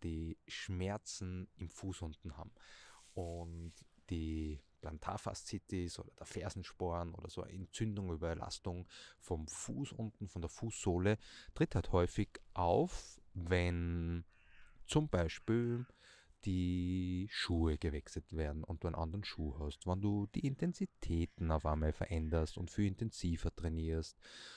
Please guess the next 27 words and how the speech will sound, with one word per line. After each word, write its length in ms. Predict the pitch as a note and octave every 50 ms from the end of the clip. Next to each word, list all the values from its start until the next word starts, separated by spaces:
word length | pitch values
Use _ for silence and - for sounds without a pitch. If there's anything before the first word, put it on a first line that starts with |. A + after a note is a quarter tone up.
| - - - - - -
äh, 260 | D#2+ D#2 D#2 D2+ D#2 D#2+ - _
oder 300 | - F2+ F2 - F#2 E2
wenn 200 | E2 D#2+ E2+ E2
du, 560 | E2+ F2 E2+ E2+ E2+ E2+ E2 E2 E2 E2 D#2+ D#2 - - _ _ _ _ - _ - - _ _ _ _ _ - -
genau, 160 | - F#2 E2 -
oder 220 | - F#2+ F2+ - - - - F2+ - -
eben 220 | - G2+ F#2+ G2 E2+
bei, 340 | F2+ F2 E2+ E2 E2 D#2+ - -
bei, 400 | F#2 F2 F2 F2 E2+ D#2+ E2 -
wenn 160 | - F2+ E2+ E2
du 100 | F#2+ F2+
dann 140 | F#2 F#2
Intervalle 480 | F#2 G2 F#2 - G2+ F2+ D#2 D2+ D#2 D#2+
machst, 380 | D#2+ D#2 D2+ D#2 - - - -
hängt 160 | G2 G2 G2+
da 40 | G2
viel 160 | - - G2
mit 160 | G2 G#2 G2
dem 20 | E2+
Laufstil 500 | D#2 E2 E2+ - - - - F#2 D#2+ D#2
zusammen, 340 | - - E2 D2+ D2+ D#2+ D2
hängt 200 | F#2 F#2+ F#2+ -
viel 160 | - G2+ F#2
mit 220 | F#2+ F#2+ - -
den 120 | G2 G#2 G2+
Schuhen 560 | - - - - F2 E2 D#2+ E2 E2 D#2+ D#2
zusammen, 300 | - - D#2+ D#2+ D#2+